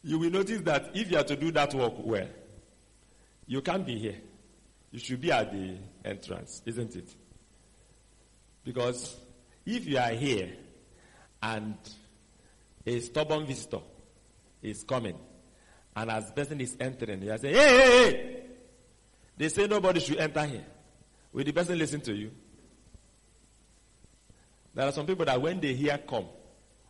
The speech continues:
what they have heard is what? "Go." When they hear "don't enter," they will enter and they will be shouting on you. Say, "Ta! Who said that? Call!"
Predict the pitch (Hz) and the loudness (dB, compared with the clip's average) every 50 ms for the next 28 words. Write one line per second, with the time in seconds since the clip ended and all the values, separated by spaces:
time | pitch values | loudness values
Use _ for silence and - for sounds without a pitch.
0 | - _ _ 135 156 165 151 139 123 117 117 110 120 139 131 110 110 107 - 107 | -20 _ _ -2 -2 0 2 0 0 0 0 -2 0 0 0 0 0 -2 -2 0
1 | 107 117 127 - - - - - - - - - - - - - 120 135 113 98 | 0 0 0 -4 -8 -14 -18 -20 -20 -20 -20 -20 -20 -20 -12 -2 0 0 0 0
2 | - - - - - - - - - - - - - _ - - _ _ - - | -4 -12 -18 -20 -20 -20 -20 -20 -20 -20 -20 -20 -20 _ -20 -20 _ _ -20 -20
3 | - _ _ - _ _ _ _ _ - - - - - _ _ - 151 170 180 | -20 _ _ -20 _ _ _ _ _ -20 -20 -20 -20 -20 _ _ -2 -2 0 0
4 | 175 156 143 143 151 160 170 165 160 151 151 - 135 139 135 - - 107 95 - | 2 0 2 4 4 4 4 4 4 2 2 2 0 -2 -2 -2 -6 -8 -8 -10
5 | - - - - - - - _ _ _ - - - _ _ _ - 131 135 143 | -16 -20 -20 -20 -20 -20 -20 _ _ _ -20 -20 -20 _ _ _ -4 -2 0 0
6 | 143 139 - 165 180 180 180 147 127 101 95 - - 110 123 123 123 127 123 120 | 0 0 0 -2 -2 -2 -2 -4 -4 -4 -6 -10 -10 -6 -4 -4 -2 -2 -4 -2
7 | - 151 156 160 156 151 131 117 113 120 117 95 - - - - - - - - | 0 0 0 2 0 -2 -2 -2 0 -2 -4 -4 -6 -14 -20 -20 -20 -20 -20 -20
8 | - - - 117 107 - - - - 214 214 - 147 135 113 101 - - - 143 | -20 -12 -8 -8 -8 -2 0 4 8 8 8 8 8 6 2 -2 -4 -6 -6 -6
9 | 143 135 - 120 110 107 101 - - - - - - - 170 160 - - - | -6 -2 -2 -4 -2 -2 -4 -6 -6 -4 0 0 0 0 0 -4 -10 -14 -18